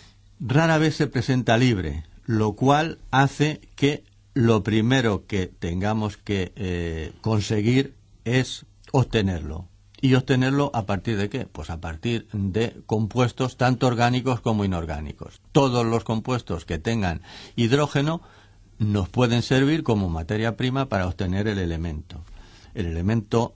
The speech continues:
eh, hidrógeno, que como hemos dicho, siempre o, eh, se presenta combinado. Entonces, pues puede estar formando los hidrocarburos, por una parte, o puede estar formando el agua, H dos O. Entonces, digamos que esas serían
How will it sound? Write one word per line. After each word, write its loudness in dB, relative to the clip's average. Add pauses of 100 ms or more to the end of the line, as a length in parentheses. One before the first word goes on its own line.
(140)
eh, 0
hidrógeno, 2
que -2
como -2
hemos -2
dicho, -2
siempre 2
o, -2
eh, -4
se -6
presenta -2
combinado. 0 (360)
Entonces, -2
pues -12
puede -6
estar -4
formando -4
los -10
hidrocarburos, -4
por -6
una -4
parte, -4 (280)
o -4
puede -4
estar -4
formando -4 (200)
el -6
agua, -4 (520)
H -8
dos -8
O. -8 (920)
Entonces, -2 (540)
digamos 0
que -4
esas 2
serían 2